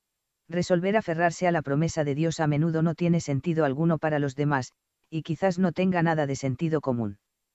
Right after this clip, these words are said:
En la perseverancia encontramos nuestras bendiciones. Al recordar esa divertida aventura, aprendí una verdad poderosa. Soportamos algunos grandes desafíos en nuestra confianza de que el Señor respondería nuestras oraciones.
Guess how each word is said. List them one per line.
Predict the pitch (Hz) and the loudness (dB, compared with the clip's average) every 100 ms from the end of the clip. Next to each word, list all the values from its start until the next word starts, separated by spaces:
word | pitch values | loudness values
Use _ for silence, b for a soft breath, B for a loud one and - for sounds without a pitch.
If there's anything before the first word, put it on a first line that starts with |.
| _ _ _ _ - | _ _ _ _ -4
En | 165 | 2
la | 175 | 2
perseverancia | 175 190 175 165 170 156 175 | 2 0 0 2 2 0 0
encontramos | 156 147 143 156 160 156 | 0 0 0 0 0 0
nuestras | 151 139 - 139 | 0 -2 -2 -4
bendiciones. | 139 135 127 - 139 120 107 - _ _ _ _ _ _ _ _ - | -2 -2 -4 -4 -4 -6 -12 -20 _ _ _ _ _ _ _ _ -2
Al | 160 | 0
recordar | 170 170 165 156 185 | 2 0 0 2 2
esa | 190 196 | 2 2
divertida | 165 143 131 170 160 | 0 0 -2 0 2
aventura, | 143 131 120 160 143 143 _ _ _ | 2 0 0 -2 -2 -6 _ _ _
aprendí | 151 147 160 156 185 | -4 0 2 4 4
una | 180 156 | 2 2
verdad | 135 151 143 | 0 0 0
poderosa. | 151 143 127 117 117 107 _ _ _ _ _ _ _ _ | 0 -2 -2 -4 -8 -14 _ _ _ _ _ _ _ _
Soportamos | - 180 185 - 214 226 202 | -4 0 0 2 2 2 2
algunos | 180 190 196 160 | 2 4 2 2
grandes | 175 165 156 | 2 2 2
desafíos | 147 - 147 175 180 - | 0 -2 -4 -2 -2 0
en | 151 | 0
nuestra | 147 131 160 | 0 -2 -4
confianza | 151 147 147 156 160 160 | -2 -2 -2 -2 0 -2
de | 147 | -2
que | 156 | 0
el | 147 | -2
Señor | - 151 170 156 | -2 -2 0 -2
respondería | 151 - 147 143 160 151 | -4 -2 -2 0 0 0
nuestras | 147 139 143 139 | 0 -2 -4 -4
oraciones. | 135 127 147 123 110 104 | -4 -4 -4 -6 -6 -14